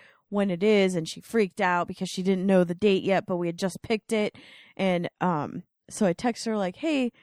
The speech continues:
here's the date, here's the time, here's the location." And she said, "Oh, great. Your uncle can't come to the reception, but he can come to the wedding."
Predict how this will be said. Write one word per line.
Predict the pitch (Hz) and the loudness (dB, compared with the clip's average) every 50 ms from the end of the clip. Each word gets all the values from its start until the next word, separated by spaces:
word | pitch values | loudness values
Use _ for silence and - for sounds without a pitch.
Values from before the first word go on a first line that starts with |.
| _ _ _ _ | _ _ _ _
here's | - 240 226 220 202 | 0 2 2 2 2
the | 220 | 2
date, | 214 262 262 247 - - | 2 4 4 2 0 -2
here's | 196 208 196 196 | -4 -6 -6 -6
the | 190 | -8
time, | - 233 240 233 226 226 226 220 | -6 -2 0 0 0 0 0 0
here's | 214 208 196 190 | -2 -2 -4 -4
the | 196 190 | -6 -8
location." | 185 190 - 214 220 208 - - 214 208 208 208 - _ _ _ _ _ _ _ _ _ _ _ _ _ _ - | -8 -6 -4 -2 -2 -2 -2 -4 -4 -4 -4 -6 -8 _ _ _ _ _ _ _ _ _ _ _ _ _ _ -2
And | - 214 208 196 196 196 190 185 - | 0 2 4 4 2 0 -2 -4 -8
she | - - 226 208 196 | -6 -4 -2 -2 -2
said, | - - 202 175 170 175 - _ _ _ _ _ _ _ _ _ _ _ - | -2 0 0 0 0 -2 -4 _ _ _ _ _ _ _ _ _ _ _ 0
"Oh, | 294 330 330 285 233 214 | 2 4 6 4 4 2
great. | - 262 285 277 214 160 - _ _ _ _ _ _ _ _ | 2 0 0 0 0 0 -4 _ _ _ _ _ _ _ _
Your | - 220 247 240 - - | -2 0 2 2 2 0
uncle | - 302 311 - 269 220 202 196 202 202 - | -2 -2 -2 0 2 2 2 2 0 -2 -4
can't | - - 233 220 208 190 - _ _ _ _ _ _ _ _ _ - | -6 -4 -2 0 0 -2 -4 _ _ _ _ _ _ _ _ _ -12
come | - - 262 254 240 233 226 220 208 - _ _ _ _ _ _ _ - | -4 0 2 2 2 2 0 -2 -4 -6 _ _ _ _ _ _ _ -6
to | - 233 | -2 0
the | 208 190 | 0 0
reception, | 196 196 - 311 311 - - - 240 208 196 196 190 - _ _ _ _ _ _ _ - | 0 0 2 0 0 0 0 -2 -2 -2 -2 -2 -6 -8 _ _ _ _ _ _ _ 0
but | 233 208 | 2 2
he | 208 196 | 2 0
can | - - 262 240 240 247 | 0 0 0 2 2 0
come | 226 214 226 208 202 185 | 0 -2 -2 -4 -4 -4
to | - 196 | -6 -8
the | 180 185 | -8 -4
wedding." | 180 208 226 220 180 156 - | -2 0 0 0 0 -4 -8